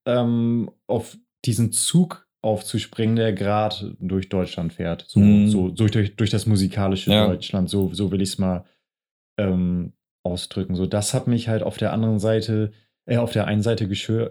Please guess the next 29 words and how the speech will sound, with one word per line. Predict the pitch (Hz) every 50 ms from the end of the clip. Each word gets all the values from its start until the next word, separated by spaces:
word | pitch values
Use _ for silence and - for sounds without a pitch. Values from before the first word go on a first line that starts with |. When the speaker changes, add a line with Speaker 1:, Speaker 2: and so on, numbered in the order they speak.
| -
Speaker 1:
gestört | 107 - 104 - - 110 110 107 110 -
und | - 110
auf | - - - -
der | 110 - -
anderen | 113 120 123 117 107 117 113 117 120 117 - - - -
auch | - - 101 107
so | - - 117
das | 107 101 - -
Feature | - - - 127 131 - - - 120 113 110
mit | 110 110 107 104 - - _ _ -
Sammy | - - - - 123 127 131 123
Deluxe, | 110 110 110 110 117 131 131 - - - 117
Meine | 117 117 120 120 113
Posse, | 117 - - - 127 120 - - 107 107 107
das | 104 104 - - -
ist, | 107 - - - _ _ _ _ _ _ _ _ _ _ _ _ _ _ _ _ _ _ _ _ _ _ _ - - 69
ah, | 78 101 120 123
das | 123 117 - -
war | 131 131
mir | 135 139 135 -
alles | - 135 139 147 127 - - - - -
zu | - 156 143 135 123
drüber. | 113 120 110 135 147 139 120 117 107 104 107 107 107 - -
Speaker 2:
Mhm. | 110 107 107 101
Speaker 1:
Irgendwie, | 98 98 95 139 135
ich | 120 120 -
bin | - 151 151
mit | 151 139 120
dem | 135 135 135 135 135 135 127 -